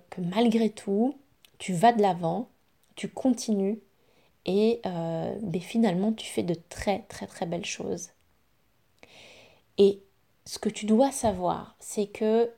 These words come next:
effectivement, l'hypersensibilité, c'est un monde intérieur et tout le monde ne peut pas forcément comprendre ce qui se passe dans ta tête. Par contre, ce que tu dois savoir, c'est que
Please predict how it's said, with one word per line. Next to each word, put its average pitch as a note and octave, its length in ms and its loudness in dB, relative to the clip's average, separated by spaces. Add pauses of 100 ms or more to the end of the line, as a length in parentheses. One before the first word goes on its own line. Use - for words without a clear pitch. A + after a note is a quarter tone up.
(120)
effectivement, F#3 800 -4 (280)
l'hypersensibilité, G3+ 1400 2 (520)
c'est - 380 -2
un F#3 100 0
monde G#3 360 4
intérieur F#3+ 920 -2 (420)
et G#3 340 6 (160)
tout - 160 -2
le A#3+ 120 8
monde G#3+ 180 6
ne G3 80 4
peut F3+ 140 -2
pas G3 160 -2
forcément G3 600 -4
comprendre G3+ 600 0
ce - 80 -10
qui - 100 -8
se - 100 -6
passe - 380 -4
dans F3 140 -2
ta D#3+ 180 -8
tête. - 540 -10 (1400)
Par - 220 -6
contre, G3+ 520 -4
ce - 160 -14
que G3+ 100 -4
tu F#3+ 160 -6
dois F3+ 400 -2 (220)
savoir, E3 840 -2 (300)
c'est - 260 -4
que G3 220 2